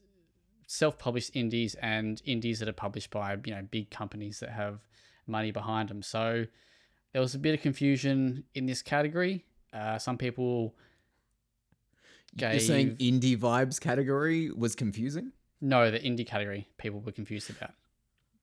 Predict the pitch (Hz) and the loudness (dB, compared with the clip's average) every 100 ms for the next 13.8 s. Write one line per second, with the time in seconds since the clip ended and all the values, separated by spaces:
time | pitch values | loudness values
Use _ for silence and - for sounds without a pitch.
0 | - - _ _ _ _ _ _ _ _ | -16 -16 _ _ _ _ _ _ _ _
1 | 104 92 101 - - - _ _ - - | -4 -4 -8 -12 -14 -20 _ _ -20 -20
2 | _ - 117 101 - - - - - - | _ -8 -6 -6 -10 -20 -20 -20 -2 4
3 | 135 95 _ _ _ 156 160 156 131 - | 4 2 _ _ _ 2 4 4 4 2
4 | 156 131 123 135 120 117 123 - 127 117 | -2 -2 0 0 0 -2 -6 -4 -2 -2
5 | 117 110 110 107 127 127 - 117 120 123 | -2 -6 -8 -2 0 0 -2 -2 2 2
6 | 123 120 95 - - - 139 123 - 113 | 0 -4 -8 -12 -16 -6 -4 -4 -6 -10
7 | - 117 113 117 107 101 - _ _ - | -6 -2 0 0 -2 -6 -18 _ _ -4
8 | 123 120 123 117 - - 131 123 120 127 | -2 0 0 -2 -6 -2 0 0 2 2
9 | 123 120 113 117 127 - 113 107 113 - | 2 -2 0 0 0 -4 -6 -4 -8 -8
10 | 110 104 - 127 120 - 120 117 - 127 | -8 -8 -2 -2 -2 -6 -8 -8 -4 -4
11 | 123 120 - - - _ _ _ _ - | -2 -8 -10 -16 -20 _ _ _ _ 0
12 | 214 151 107 - 135 113 110 - - 120 | 2 4 0 -2 -8 -6 -8 -8 -4 -2
13 | 120 117 117 117 117 127 113 | -2 -6 -8 -4 0 0 0